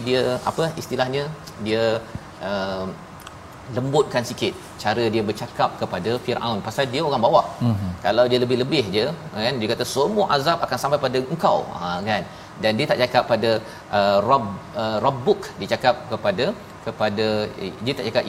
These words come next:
Speaker 1: "Ya'iduk", dia cakap "Ya'idukum". Ya, tak cakap "Akan kembali pada kamu". Ha, itu nak attack kepada, kepada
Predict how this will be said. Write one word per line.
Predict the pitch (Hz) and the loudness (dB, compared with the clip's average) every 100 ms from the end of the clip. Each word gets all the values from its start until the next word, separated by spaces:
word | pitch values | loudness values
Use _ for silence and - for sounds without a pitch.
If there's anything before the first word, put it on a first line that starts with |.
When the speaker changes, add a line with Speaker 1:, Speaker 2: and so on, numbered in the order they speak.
| 117 | 0
Speaker 1:
"Ya'iduk", | 113 131 120 95 - - - | 0 2 2 2 0 -12 -10
dia | 104 | -8
cakap | 107 120 104 | -2 -2 0
"Ya'idukum". | 107 135 113 - 76 - - - | 0 0 -2 -4 -8 -10 -16 -8
Ya, | 107 120 | -6 -2
tak | - | -2
cakap | 113 120 - - | 0 0 0 -8
"Akan | 131 131 | -4 0
kembali | 127 165 175 | 2 4 2
pada | 117 98 | 0 0
kamu". | 156 196 - - | 0 0 -4 -8
Ha, | - 85 | -12 -4
itu | 113 117 95 - - 107 | -2 -2 -4 -8 -10 -8
nak | - | -6
attack | - 135 - | -2 -2 -2
kepada, | 117 95 92 175 - - - | -4 -2 0 0 -2 -12 -10
kepada | 90 | -6